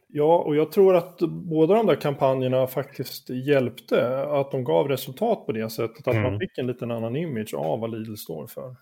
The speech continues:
Speaker 2: Ja, de hade ju väldigt svårt att övertyga kunderna. Det är, det är lätt att glömma bort det nu när det mest är framgångsrubriker kring Lidl, men i
Speaker 1: Ja.
Speaker 2: många år så, så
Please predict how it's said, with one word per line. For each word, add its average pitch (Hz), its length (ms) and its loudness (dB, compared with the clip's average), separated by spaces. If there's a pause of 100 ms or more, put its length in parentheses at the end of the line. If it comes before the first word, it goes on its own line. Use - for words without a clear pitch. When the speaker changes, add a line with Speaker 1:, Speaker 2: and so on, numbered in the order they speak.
(240)
Speaker 2:
Ja, 135 240 2
de 139 120 0
hade 131 200 2
ju 151 60 -2
väldigt 117 260 -2
svårt 123 280 2
att 110 120 -4
övertyga 120 680 -2 (160)
kunderna. 117 540 -2
Det 120 120 -4
är, 120 140 -4
det 120 140 -4
är 120 40 -4
lätt 117 240 -4
att 117 220 -2
glömma 110 400 -2
bort 135 300 -4
det 117 180 -6
nu 117 440 -4
när 113 460 -6 (320)
det 127 120 -8
mest 113 260 -8
är 113 220 -6
framgångsrubriker 117 1040 0
kring 107 280 -4
Lidl, 113 320 -4
men 117 180 -6
i - 20 -4
Speaker 1:
Ja. 110 120 -2
Speaker 2:
många 107 240 -4
år 110 200 -4
så, 123 320 -8
så 120 220 -14